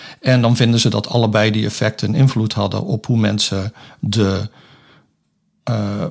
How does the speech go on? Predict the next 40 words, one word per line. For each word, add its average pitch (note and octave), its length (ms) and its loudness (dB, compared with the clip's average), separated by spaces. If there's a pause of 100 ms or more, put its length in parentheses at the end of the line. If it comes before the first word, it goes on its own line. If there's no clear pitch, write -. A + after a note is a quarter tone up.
(120)
nou B2+ 220 2
ja, F#2 100 -4
dus A#2+ 340 0
hun C3+ 200 4
emoties A2+ 520 -2
beoordeelden. D#3+ 720 2 (420)
Maar C3 240 4
dat D3 120 2
kon B2 160 0
nog B2 120 0
steeds D#3 320 2
niet C3+ 240 2
het C3 160 -4
facial A#2+ 400 0
feedback A#2 520 -2 (240)
effect - 520 -2
wegverklaren. A#2 880 -2 (720)
Dus C3+ 220 2
met C3+ 200 2
andere A#2 280 2
woorden, A2 380 -2 (200)
het C#3 160 0
effect D3 340 2
is, D3 280 2
is D3+ 200 4
misschien B2+ 300 2
niet A#2 180 2
zo A2 140 0
groot. C#3 420 2
En B2 260 0
ja, B2 280 4
het A#2+ 140 -2
is A#2+ 120 0
voor A#2 160 -2
een A#2 100 2
deel A#2+ 280 2
te A#2 120 -2
wijten G#2+ 440 2
aan, G2+ 440 0
eh, F#2+ 220 -4